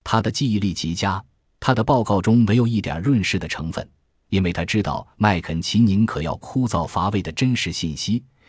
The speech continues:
也不愿听令人振奋的谎言。他对我确实是非常尽心尽职的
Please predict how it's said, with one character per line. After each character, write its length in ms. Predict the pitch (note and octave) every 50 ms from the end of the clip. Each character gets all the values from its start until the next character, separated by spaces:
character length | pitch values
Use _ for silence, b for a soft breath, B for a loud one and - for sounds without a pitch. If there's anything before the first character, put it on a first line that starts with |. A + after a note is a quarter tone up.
| b b b
也 180 | b F2+ E2+ E2+
不 220 | F2+ - G#2 C#3
愿 180 | C3+ A2 F#2+ F2
听 220 | - - A2+ A#2+
令 140 | A2+ G2 E2
人 180 | E2 F#2 A2
振 220 | A2 - B2+ G#2 F2+
奋 120 | - G2
的 120 | F#2+ E2+ -
谎 240 | - E2+ D2+ C2+
言。 200 | C#2 B1+ - - - - - _ _ _ _ _ _ _ _ _ _ _
他 160 | - B2+ C3
对 100 | B2 A#2
我 160 | G#2 F#2 E2+
确 300 | E2+ - - - C3+ G#2
实 160 | F2 - G2 F#2+
是 120 | - F2+
非 200 | E2+ - A2+ A2
常 200 | - - F2+ F#2+
尽 200 | G2 - G2 F#2
心 160 | - - G#2+
尽 200 | G2+ - F2+ E2
职 200 | D#2 - F2 G2
的 160 | D#2+ D2 -